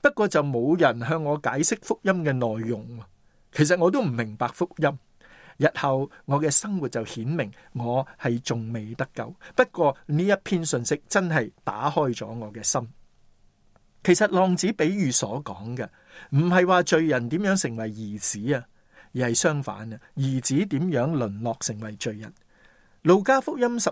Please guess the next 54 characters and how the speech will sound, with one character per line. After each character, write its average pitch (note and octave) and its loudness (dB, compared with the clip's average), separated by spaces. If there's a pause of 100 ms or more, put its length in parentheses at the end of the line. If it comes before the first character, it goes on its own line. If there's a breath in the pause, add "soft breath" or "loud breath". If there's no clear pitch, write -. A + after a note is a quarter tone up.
五 B2+ 0
章 G3+ -2
嘅 D3+ 0
記 A#2 -4
載 A2 -6
係 D#3 2
一 G#3 2
個 F#3+ 2
耳 C3 -2
熟 - 0
能 A2 -6
詳 A2+ -6
嘅 A2+ -10
故 A2 -4
事， - 0 (420 soft breath)
一 F3+ 4
個 E3+ 0
父 C3 -2
親 E3+ -2
有 C3+ 0
兩 A#2+ 0
個 B2 -2
兒 G2+ -12
子， G2 -4 (440 loud breath)
小 - 4
兒 D#3+ 0
子 D3 -2
想 F#3 2
離 A#2 -2
家 E3 0
出 - -6
走。 - -10 (800 soft breath)
有 D#3+ 6
一 A3 2
位 D#3+ 4
學 E3+ 2
者 C#3+ -2
話 B2+ 0
呢 A#3+ -2
個 E3+ 4 (180 loud breath)
係 D#3 2
好 - 2 (200)
高 G#3 4
騖 C3 0
遠 A2 -8
嘅 A#2 -6
罪， - -4 (580 soft breath)
意 E3 2
思 G3 2
呢 F#3 6
係 D3 2
小 C#3 0
兒 E3 0
子 C#3+ 2